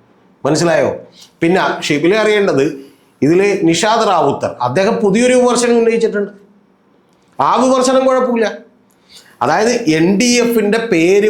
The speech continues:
പറഞ്ഞാണെങ്കിൽ പോലും സി പി എം ഇത്തരത്തിൽ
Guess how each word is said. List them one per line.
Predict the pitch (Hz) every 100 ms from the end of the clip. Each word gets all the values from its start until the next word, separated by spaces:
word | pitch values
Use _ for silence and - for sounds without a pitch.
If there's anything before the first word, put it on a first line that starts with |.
| 208
പറഞ്ഞാണെങ്കിൽ | 196 202 202 165 160 165 175 175 185 185
പോലും | 156 143 143 151 185 185 - - - - _ _ _ - -
സി | 185 208 180
പി | 226
എം | 226 226 170
ഇത്തരത്തിൽ | - 202 202 202 208